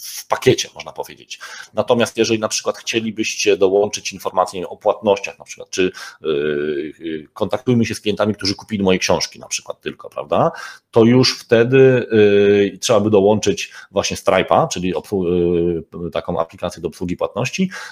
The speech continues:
e, i wtedy oczywiście też ten, ten, ta, ten zestaw informacji pojawi nam się, e, w module, czyli będzie możliwe raportowanie i automatyzacja tego elementu.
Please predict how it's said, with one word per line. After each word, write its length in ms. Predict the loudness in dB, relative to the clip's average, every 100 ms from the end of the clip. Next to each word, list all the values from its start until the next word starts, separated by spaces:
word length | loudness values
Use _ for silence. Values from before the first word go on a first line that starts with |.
| -12
e, 180 | -8 -4
i 160 | -2
wtedy 380 | 0 4 6 6
oczywiście 380 | 4 0 -2 -2
też 140 | 0
ten, 240 | 2 2 4
ten, 300 | 2 2 2
ta, 640 | 2 4 4 4 2 2
ten 100 | 0
zestaw 280 | 0 -2 -4
informacji 380 | -2 0 0 2
pojawi 460 | 4 6 6 4
nam 200 | 2 0
się, 180 | -2 -2
e, 280 | 0 0 -2 -2 -2 0 0 -2 -6
w 160 | -6 2
module, 440 | 4 6 6 4
czyli 200 | 2 0
będzie 240 | 2 4
możliwe 440 | 4 2 2 2 2 -4 -2
raportowanie 680 | 0 0 0 2 2 2 4
i 60 |
automatyzacja 720 | 2 4 2 4 4 2 0 -4
tego 220 | -4 -2
elementu. 480 | -2 -4 -8 -14